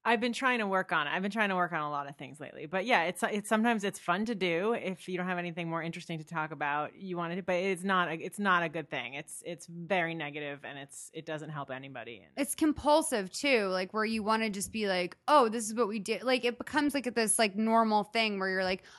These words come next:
Speaker 2: "Oh, when I check in with this person, I
Speaker 1: We're gonna
Speaker 2: just
Speaker 1: talk shit
Speaker 2: spill
Speaker 1: about
Speaker 2: everything."
Speaker 1: JoJo. Yeah.
Speaker 2: Yeah, yeah, yeah.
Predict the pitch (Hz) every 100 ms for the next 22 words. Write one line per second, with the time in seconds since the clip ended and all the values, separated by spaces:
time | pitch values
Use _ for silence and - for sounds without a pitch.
0 | - 277 277 220 208 - 285 277 262 220
1 | - 240 - 208 175 175 175 160 160 -
2 | 220 220 214 - 196 170 - 254 214 208
3 | 208 202 190 196 180 170 170 131 135 -
4 | 202 165 175 262 247 233 226 214 202 143